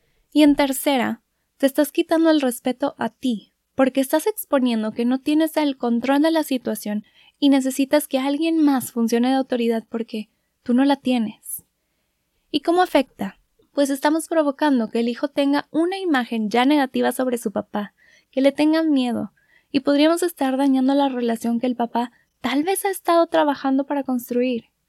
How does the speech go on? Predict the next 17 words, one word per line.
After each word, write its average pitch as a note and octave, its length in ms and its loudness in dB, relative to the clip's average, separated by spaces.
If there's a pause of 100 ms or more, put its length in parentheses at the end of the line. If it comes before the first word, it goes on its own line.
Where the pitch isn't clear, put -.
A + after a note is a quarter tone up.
(420)
Quizás B3+ 400 -2
sea C#4 180 2
de C4 60 2
esos C#4 220 -2
papás A#3+ 300 -4
involucrados C4 880 0
y C#4+ 60 2
motivados A#3+ 580 -2
a C4 60 -2
tener A#3+ 280 -4
la B3+ 80 2
mejor C#4+ 520 2
relación C#4 440 0
posible B3 440 0
con A#3+ 180 -4
sus A3+ 180 -8
hijos. B3 520 -12